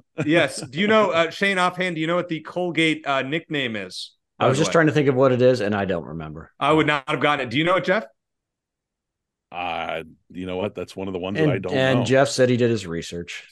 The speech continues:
Speaker 1: Don't
Speaker 2: Colgate Raiders.
Speaker 1: Raiders. I almost
Speaker 3: Raiders.
Speaker 1: said Crusaders. I was like, "It's
Speaker 3: Okay.
Speaker 1: Crusaders" or something like that. Yeah.
Speaker 2: Col-,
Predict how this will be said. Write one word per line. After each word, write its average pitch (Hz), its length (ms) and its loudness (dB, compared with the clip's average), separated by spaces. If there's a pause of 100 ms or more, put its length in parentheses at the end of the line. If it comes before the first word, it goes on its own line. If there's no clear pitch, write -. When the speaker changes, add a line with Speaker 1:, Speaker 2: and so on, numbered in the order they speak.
(180)
Speaker 1:
Don't 110 180 0
Speaker 2:
Colgate 220 640 4
Raiders. 151 880 0
Speaker 1:
Raiders. 165 440 4
I 156 140 4
almost 233 280 4
Speaker 3:
Raiders. 208 160 6
Speaker 1:
said - 60 -14
Crusaders. 180 600 2
I 127 40 2
was 127 80 0
like, 123 100 -6
"It's 117 140 -8
Speaker 3:
Okay. 131 180 -4
Speaker 1:
Crusaders" 175 560 0
or 104 120 -8
something 131 240 -2
like 95 180 -4
that. 87 220 -4 (280)
Yeah. 92 220 2
Speaker 2:
Col-, - 260 -2